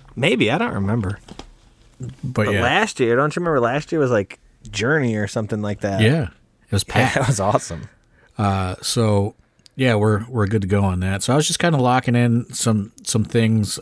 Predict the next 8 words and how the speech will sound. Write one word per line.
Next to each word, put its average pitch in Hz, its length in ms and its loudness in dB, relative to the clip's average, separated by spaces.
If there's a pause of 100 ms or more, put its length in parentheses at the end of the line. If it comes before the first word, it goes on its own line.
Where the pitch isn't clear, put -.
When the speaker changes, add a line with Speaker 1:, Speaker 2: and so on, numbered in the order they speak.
Speaker 2:
Um, 87 420 0
you 107 120 -2
know, 95 100 2
we're 98 220 -2
also 104 280 0
gonna 98 220 2
do, 98 640 2
um, 87 540 0